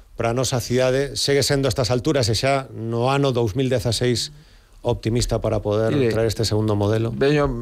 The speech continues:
Speaker 2: vimos ahora de Freire, ¿no? De
Speaker 1: Sí.
Speaker 2: poñer, de poñer aquí
Speaker 1: Mm.
Speaker 2: ya un, un buque da escola, eh, da, da escola da Marina, eh, indonesia. Eh, ese contrato se firmou en xuño do ano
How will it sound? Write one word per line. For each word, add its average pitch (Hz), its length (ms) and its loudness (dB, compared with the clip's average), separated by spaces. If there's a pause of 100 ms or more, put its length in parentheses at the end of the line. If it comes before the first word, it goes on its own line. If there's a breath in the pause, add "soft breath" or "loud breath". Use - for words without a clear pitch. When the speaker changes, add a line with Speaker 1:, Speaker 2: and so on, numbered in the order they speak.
(160)
Speaker 2:
vimos 139 320 2
ahora 151 160 4
de 127 80 2
Freire, 117 400 -2
¿no? 117 160 0
De - 20 -2
Speaker 1:
Sí. 139 220 0
Speaker 2:
poñer, 127 180 -2
de 113 140 -8
poñer 120 320 -6
aquí 139 320 2
Speaker 1:
Mm. - 20 0
Speaker 2:
ya 131 380 2
un, 113 640 -4
un 80 400 -6
buque 123 180 -2
da 110 140 2
escola, 113 560 0 (100)
eh, 87 380 -6 (160)
da, 60 240 -10
da - 160 -10
escola 98 480 0
da 92 160 0
Marina, 98 880 2
eh, - 100 -10
indonesia. 87 640 -4 (500 loud breath)
Eh, 104 1200 2
ese 151 240 0
contrato 156 560 2
se 120 240 0
firmou 135 480 0
en 123 160 -2
xuño 135 480 0
do 117 260 -2
ano 127 400 0